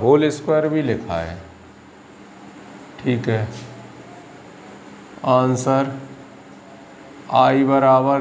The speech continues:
लिमिट ज़ीरो से वन, tan inverse x का whole square upon वन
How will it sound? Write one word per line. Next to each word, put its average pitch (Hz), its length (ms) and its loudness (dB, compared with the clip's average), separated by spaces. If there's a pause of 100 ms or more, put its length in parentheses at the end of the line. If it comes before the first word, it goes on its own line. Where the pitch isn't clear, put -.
लिमिट 135 360 -2
ज़ीरो 135 360 0
से 135 180 -2
वन, 127 420 0 (1900)
tan 139 400 4
inverse 135 420 0 (100)
x 131 280 -6
का 135 100 2 (120)
whole 123 260 0
square 135 520 -2
upon 131 520 0 (1500)
वन 131 220 4